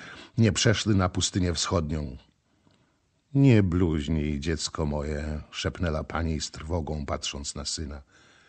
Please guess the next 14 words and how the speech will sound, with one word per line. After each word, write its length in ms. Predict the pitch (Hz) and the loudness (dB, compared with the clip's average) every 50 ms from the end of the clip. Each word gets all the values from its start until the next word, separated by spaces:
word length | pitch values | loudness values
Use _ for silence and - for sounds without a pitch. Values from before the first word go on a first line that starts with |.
| _ _ _ _ _ _ - | _ _ _ _ _ _ -20
"W 100 | - - | -2 4
tym 200 | - 180 170 143 | 6 6 6 6
kraju 420 | - 143 143 139 135 123 120 110 | 8 8 8 10 10 8 8 8
widywano 560 | 101 104 101 98 92 82 82 82 82 85 85 | 6 4 6 6 6 6 6 4 4 2 0
dziwniejsze 680 | 76 71 78 78 69 71 78 76 76 71 76 - - 78 | 0 0 -2 -2 -2 -2 -4 -2 -4 -4 -4 -4 -6 -6
cuda". 480 | 73 - - - 71 65 71 71 67 69 _ _ _ _ _ _ _ _ _ _ _ _ _ _ _ _ _ _ _ _ | -6 -6 -8 -8 -8 -10 -10 -12 -14 -16 _ _ _ _ _ _ _ _ _ _ _ _ _ _ _ _ _ _ _ _
"Czy 200 | - - 127 113 | 4 6 8 8
nie 260 | 104 101 104 98 90 82 | 8 8 6 6 4 2
te", 480 | - - 107 92 92 87 85 73 73 - - - - - - - - - - - - | 2 2 2 4 4 4 2 0 -2 -6 -12 -18 -20 -20 -20 -20 -20 -20 -16 -6 -2
spytał 520 | - - - - 82 - 87 85 78 80 | -2 -2 0 0 0 2 2 2 2 2
z 120 | 80 80 80 | 0 -2 -2
gorzkim 440 | 82 87 82 - - - 87 78 | -2 -2 -2 -2 -4 -4 -2 -2
uśmiechem 460 | 80 78 - - 82 78 - 76 71 78 | -2 -2 -2 -2 -4 -2 -2 -2 -2 -2
syn, 360 | - - 92 85 85 92 | -2 0 0 0 0 0